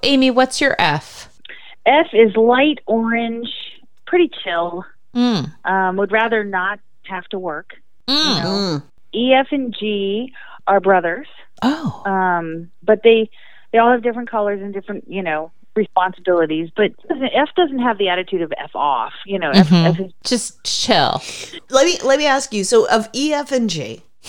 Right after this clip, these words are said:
Speaker 3: I'm imagining now, just based on your thing, E is the firstborn, F is the middleborn, and G is the youngest.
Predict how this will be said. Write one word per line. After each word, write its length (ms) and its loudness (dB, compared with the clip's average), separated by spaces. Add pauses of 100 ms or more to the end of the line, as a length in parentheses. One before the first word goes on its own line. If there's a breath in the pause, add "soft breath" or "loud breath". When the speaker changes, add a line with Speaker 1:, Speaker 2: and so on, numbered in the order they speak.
(600 loud breath)
Speaker 3:
I'm 220 2
imagining 640 -2
now, 180 -2
just 240 -8
based 260 -6
on 160 -4
your 360 0
thing, 380 -18 (180)
E 360 -4
is 280 -2
the 100 -8
firstborn, 800 -8 (180)
F 220 0
is 180 -6
the 80 -12
middleborn, 760 -4
and 160 -4
G 260 -4
is 180 -6
the 140 -12
youngest. 760 -10